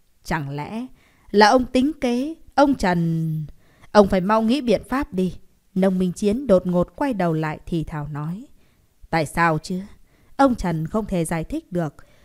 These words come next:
Takahashi Imura này vốn dĩ cũng không phải là người tốt. Ông ta rất xấu xa. Ông ta đã lên kế hoạch để cắt đứt tay chân của ông rồi, bởi vì ông là bạn của tôi. Ông ta muốn tiêu diệt ông để chuyện này ảnh hưởng đến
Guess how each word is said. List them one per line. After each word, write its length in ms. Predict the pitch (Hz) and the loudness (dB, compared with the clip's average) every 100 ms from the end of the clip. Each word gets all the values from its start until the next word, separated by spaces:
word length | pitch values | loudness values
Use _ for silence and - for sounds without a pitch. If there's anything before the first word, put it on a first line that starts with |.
| - | -4
Takahashi 680 | 262 262 240 240 233 240 226 | -2 0 2 2 0 0 0
Imura 500 | 190 214 196 196 185 | 2 0 2 0 -2
này 380 | 180 147 143 135 - - | -4 -6 -8 -10 -6 2
vốn 240 | 190 233 | 2 2
dĩ 320 | 220 202 247 - | -2 -2 0 0
cũng 160 | 262 | 0
không 220 | 262 311 | 2 2
phải 120 | 214 180 | 2 2
là 140 | 175 | 2
người 260 | 170 180 165 | 0 0 0
tốt. 300 | - 269 302 - - - | -2 -4 -4 -12 -20 -2
Ông 140 | 247 226 | 0 2
ta 180 | 233 | 0
rất 220 | 220 294 - | 0 -4 -2
xấu 340 | 220 208 269 | 0 0 0
xa. 320 | - 185 175 - - - | -6 -6 -6 -10 -18 -4
Ông 140 | - 277 | 0 4
ta 120 | 285 | 4
đã 120 | 294 | 4
lên 260 | 320 311 294 | 4 4 2
kế 180 | 302 339 | 0 0
hoạch 280 | 262 180 | 0 0
để 120 | 196 190 | -2 -2
cắt 220 | 370 381 | -2 0
đứt 100 | 381 - | -2 0
tay 120 | 320 | 0
chân 240 | - 311 | 2 2
của 160 | 269 202 | 4 2
ông 280 | - 311 247 | 4 2 2
rồi, 260 | 180 170 - - | 0 0 -4 -6
bởi 180 | 202 214 | 6 6
vì 140 | 208 226 | 6 4
ông 200 | 349 294 | 4 4
là 140 | 190 | 2
bạn 240 | 185 180 - | 2 0 0
của 140 | 190 | -2
tôi. 340 | - 220 226 180 - _ _ _ - | -2 -4 -6 -8 -16 _ _ _ 0
Ông 140 | 214 | 0
ta 160 | 196 196 | 2 0
muốn 280 | 190 208 294 | 0 -2 -2
tiêu 220 | 277 262 | 2 2
diệt 220 | 190 156 - | 2 -4 -4
ông 240 | 190 202 175 - | -6 -4 -6 0
để 160 | 196 | 2
chuyện 240 | 190 220 196 | 4 2 4
này 180 | 185 | 2
ảnh 240 | 185 196 180 | 2 0 2
hưởng 260 | 190 180 | 2 2
đến 180 | 220 269 | -2 -4